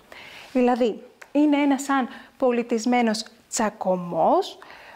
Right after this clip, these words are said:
όπου στο τέλος προσπαθείς με κάποιους τρόπους να φέρεις τον άλλον στο δικό σου το μέρος. Τώρα το είπα λίγο έτσι μπακαλίστικα, αλλά έτσι για να το έχετε στο μυαλό σας τι είναι πάνω κάτω.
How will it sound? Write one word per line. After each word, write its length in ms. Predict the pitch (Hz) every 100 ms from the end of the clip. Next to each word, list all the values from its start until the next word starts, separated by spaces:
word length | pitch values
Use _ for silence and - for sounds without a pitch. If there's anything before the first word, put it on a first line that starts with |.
| -
όπου 280 | 277 269 254
στο 220 | - 220
τέλος 680 | 220 - 208 214 311 453 -
προσπαθείς 640 | 262 - 240 226 311 262
με 120 | 233
κάποιους 540 | 226 269 269 - 220
τρόπους 600 | - 214 214 220 453 466 - - -
να 160 | 269 254
φέρεις 360 | - 349 330
τον 200 | 269 254
άλλον 280 | 294 415 453
στο 140 | -
δικό 280 | 339 320 392
σου 140 | 403 -
το 120 | 370
μέρος. 580 | 330 247 196 185 - - _ _ _ - - _
Τώρα 220 | - 269 285
το 80 |
είπα 140 | 294 269
λίγο 200 | 269 277
έτσι 260 | 285 269 247
μπακαλίστικα, 800 | 208 233 240 262 247 - - 320 453 - - _ -
αλλά 240 | 285 302
έτσι 220 | - 302 277
για 100 | 285
να 100 | 269
το 80 |
έχετε 180 | 294 -
στο 120 | -
μυαλό 240 | 277 269 285
σας 120 | 285
τι 100 | -
είναι 80 | 294
πάνω 240 | 302 277
κάτω. 300 | 277 220 -